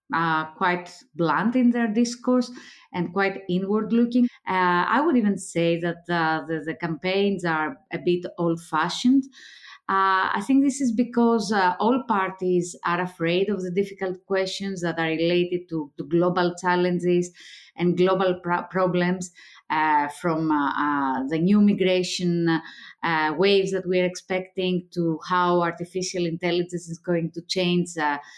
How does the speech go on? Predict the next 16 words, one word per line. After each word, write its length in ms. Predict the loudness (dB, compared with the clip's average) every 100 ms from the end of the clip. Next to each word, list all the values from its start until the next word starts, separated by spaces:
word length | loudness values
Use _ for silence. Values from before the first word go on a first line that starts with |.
| -20 _
the 120 | -4
working 400 | 0 0 2 0
environment 880 | 0 0 2 2 2 2 2 2 0
and 260 | -2 -4 -4
the 180 | -4 0
global 360 | 0 2 0
economy, 720 | -2 -2 -2 0 0 -2 -4 -6 -20 -20 -6
uh, 280 | 0 0 0
because 240 | 0 0 0
exactly 400 | 2 0 2 0
these 380 | 0 -4 -6 -12 -4
big 240 | 2 4 2 -2
questions 580 | -2 0 -2 -4 -4 -4
are 200 | -4 -2
very 300 | 0 0 0
difficult 580 | 0 -2 -2 -4 0 0